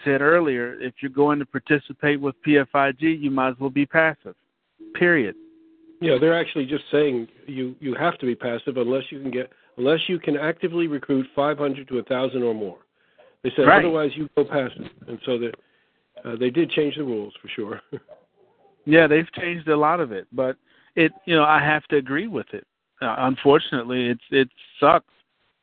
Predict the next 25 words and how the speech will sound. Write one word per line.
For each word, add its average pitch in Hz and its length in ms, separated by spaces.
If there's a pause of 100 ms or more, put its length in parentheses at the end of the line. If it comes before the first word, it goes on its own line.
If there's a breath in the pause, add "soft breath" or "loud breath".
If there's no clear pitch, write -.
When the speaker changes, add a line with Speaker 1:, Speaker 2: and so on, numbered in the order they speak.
(280)
Speaker 1:
uh, 131 240
because 127 520
it 139 120
was 123 220
really 139 240
nice 131 400
at 123 160
the 120 80
beginning, 135 580
and, 123 380
you 131 80
know, 117 120
everybody 131 480
would 127 140
have 113 80
been 113 140
taken 104 300
care 147 340
of. 135 320
The 113 80
people 123 360
recruiting 135 520
were 127 100
being 123 320
blessed, 131 340